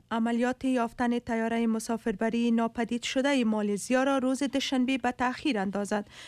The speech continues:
این در حال است که شمار طیاراتی که بر ساعات توسعه را، توسعه یافته در اقیانوس هند جنوبی متمرکزند، افزایش یافته است. رادار فرانسه در آن ساحه قطعات احتمالی آن طیاره را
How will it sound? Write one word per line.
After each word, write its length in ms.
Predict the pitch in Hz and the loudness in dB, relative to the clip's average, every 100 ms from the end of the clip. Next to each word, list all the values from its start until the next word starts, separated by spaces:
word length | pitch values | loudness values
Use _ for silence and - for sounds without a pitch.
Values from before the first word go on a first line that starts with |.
| - | -6
این 160 | - 269 | 2 4
در 140 | 262 | 4
حال 220 | 262 269 269 | 2 0 -2
است 140 | - | -2
که 80 | 262 | -4
شمار 400 | - 254 254 262 | 0 0 2 0
طیاراتی 580 | - 247 254 277 277 254 | -2 0 0 0 -2 -2
که 140 | 247 | -2
بر 180 | 220 226 | 0 -2
ساعات 420 | 226 226 233 262 | 0 -2 0 0
توسعه 480 | 254 247 226 233 226 | -2 -2 -2 0 0
را، 240 | 226 226 - _ | 0 -2 -6 _
توسعه 380 | - 233 240 233 | -2 -2 0 0
یافته 600 | 233 233 240 - - 302 | 0 0 -2 -4 -2 -2
در 240 | 285 262 254 | 0 0 0
اقیانوس 520 | 247 - 240 220 226 | -6 -2 -2 0 -2
هند 360 | 226 214 269 262 | -4 0 2 2
جنوبی 600 | 269 262 226 226 254 285 - - - | 0 0 0 2 0 0 -4 -8 -4
متمرکزند، 760 | 240 226 208 214 294 285 294 330 - | -2 -2 -2 -2 -2 0 0 0 -2
افزایش 500 | 247 262 269 233 - | -2 0 0 0 -4
یافته 260 | 202 - | -4 -4
است. 220 | 214 208 - - - - | -4 -4 -12 -20 -20 -4
رادار 400 | 254 254 247 254 | 0 0 2 0
فرانسه 440 | 254 254 240 240 247 | -2 -2 -2 -2 -4
در 180 | 233 233 | -2 -2
آن 100 | 233 | -2
ساحه 640 | 247 240 254 254 262 247 - - | -2 -2 0 0 0 -2 -6 -8
قطعات 440 | 254 - 285 285 | -4 -4 -2 0
احتمالی 840 | 285 269 233 247 240 247 294 254 226 - - | 2 0 2 0 2 2 2 2 0 -6 -2
آن 160 | 233 | -2
طیاره 380 | 226 214 208 240 | -2 -4 -2 0
را 160 | 269 | 0